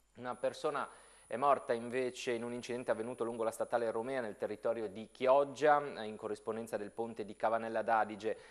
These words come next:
anas aveva temporaneamente chiuso l'arteria per permettere i soccorsi. Lo scontro, le cui dinamiche sono ancora in corso d'accertamento,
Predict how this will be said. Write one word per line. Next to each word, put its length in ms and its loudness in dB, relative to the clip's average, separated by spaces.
anas 440 0
aveva 360 2
temporaneamente 760 -2
chiuso 300 -4
l'arteria 420 2
per 180 -6
permettere 520 -4
i 120 -6
soccorsi. 760 0
Lo 120 -2
scontro, 520 0
le 100 -2
cui 140 -6
dinamiche 480 -4
sono 180 -14
ancora 300 -4
in 80 -8
corso 320 -6
d'accertamento, 920 0